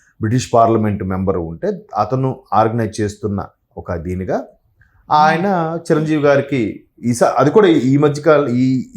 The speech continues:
ఈ టర్మ్ నుంచి ఈ మధ్యకాలంలో లైఫ్ టైమ్ అచీవ్‌మెంట్ అవార్డుగా అనౌన్స్ చేయడం అనేది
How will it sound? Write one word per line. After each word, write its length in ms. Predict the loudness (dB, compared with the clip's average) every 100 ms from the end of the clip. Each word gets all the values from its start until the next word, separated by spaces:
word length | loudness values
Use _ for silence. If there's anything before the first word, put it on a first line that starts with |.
| -6 0
ఈ 140 | 2
టర్మ్ 340 | 4 2 2
నుంచి 260 | -2 -2 -2
ఈ 20 |
మధ్యకాలంలో 520 | 0 0 2 2 2
లైఫ్ 260 | 2 2 2
టైమ్ 140 | 0
అచీవ్‌మెంట్ 380 | -2 -4 -6 0
అవార్డుగా 480 | 2 2 0 0 -2
అనౌన్స్ 320 | -4 -8 -8
చేయడం 160 | -8 -6
అనేది 220 | -6 -6